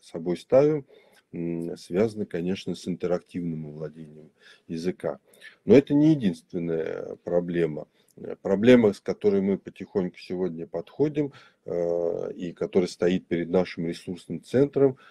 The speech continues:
это именно профессиональная языковая коммуникация, э, специализированные отраслевые языки, которые изучаются как раз в системе высшего и среднего образования. И тут, э, мы уже переходим на совершенно другую,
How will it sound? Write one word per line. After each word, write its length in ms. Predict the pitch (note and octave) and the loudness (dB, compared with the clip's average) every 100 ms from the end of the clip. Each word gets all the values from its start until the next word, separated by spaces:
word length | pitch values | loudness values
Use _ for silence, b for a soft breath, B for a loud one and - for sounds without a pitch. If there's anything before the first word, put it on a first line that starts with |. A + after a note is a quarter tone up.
| b _ | b _
это 280 | F2 G2+ G#2 | -6 0 0
именно 420 | F#2 G2+ G#2 F#2+ | 2 2 4 2
профессиональная 920 | - - - F#2+ F#2 G#2 G#2+ G2+ F2 | -2 -8 -4 0 4 8 8 8 2
языковая 600 | D#2 D#2 - E2 E2 D#2+ | -2 -8 -6 0 2 0
коммуникация, 1000 | - E2+ D#2+ E2 E2+ E2 D2+ - - - b b b b _ | -4 -14 -12 -12 -8 -6 -8 -10 -20 -20 b b b b _
э, 840 | G1+ G1+ G1+ G1+ G1+ G1+ G1+ G1+ G1+ | -18 -16 -16 -14 -14 -14 -16 -16 -18
специализированные 1080 | - - - F#2 F#2+ F#2 G#2+ A2+ G2+ F2 E2 | -18 -20 -8 -4 -4 -2 0 2 2 0 -2
отраслевые 720 | D#2+ E2+ D#2+ F2+ F2+ G2 G2+ F2 | -4 -8 -14 -8 -2 2 2 0
языки, 420 | D#2 E2+ - C#3+ | -4 -10 -6 -6
которые 480 | - E2 G2 G2+ F2 | -6 -4 0 2 0
изучаются 640 | E2 D#2+ G2 G#2+ A2+ - | -4 -6 2 2 0 -10
как 180 | - D#2+ | -14 -12
раз 200 | E2 F2 | -8 -8
в 40 | - | -10
системе 460 | - - F2+ F#2+ E2+ | -20 -8 -4 -4 -6
высшего 460 | D#2 G#2 - F2+ | -6 -8 -8 -10
и 40 | D#2+ | -10
среднего 580 | - G#2 F2 F2 E2 B B B B | -8 -8 -8 -6 -6 B B B B
образования. 720 | - E2 F2 F#2+ F2 D#2 C#2+ - B B - | -4 -2 6 6 6 4 0 -12 B B -10
И 120 | F#2 | -10
тут, 320 | - D3+ F3 - | 2 4 4 4
э, 40 | D3 | 6
мы 1000 | D3 C#3 C#3 C3+ C3 B2 B2 G2+ G2+ C3+ | 8 8 6 2 -2 -2 -4 -4 -2 -2
уже 260 | G#2 G#2 | -2 -4
переходим 680 | G#2 F#2+ G2+ - A#2 A#2 G2+ | -4 -4 -4 -4 -4 -2 -2
на 120 | F#2 | -4
совершенно 640 | E2+ F2+ E2+ - G#2 G#2 F2 | -6 -8 -10 -2 -2 -2 -4
другую, 640 | E2+ F2 F2+ G#2+ G2 F2 | -10 -10 -2 0 0 -2